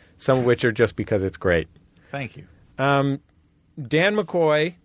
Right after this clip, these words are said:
Speaker 1: also, uh, the music artist between, behind the, uh, legendary disco hit, The Hustle. So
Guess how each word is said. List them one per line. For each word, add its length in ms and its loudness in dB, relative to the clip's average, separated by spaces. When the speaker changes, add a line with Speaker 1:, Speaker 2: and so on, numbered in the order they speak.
Speaker 1:
also, 680 0
uh, 380 2
the 80 0
music 340 -2
artist 300 2
between, 540 -4
behind 400 0
the, 240 0
uh, 180 4
legendary 800 2
disco 480 0
hit, 320 2
The 140 0
Hustle. 340 -4
So 320 0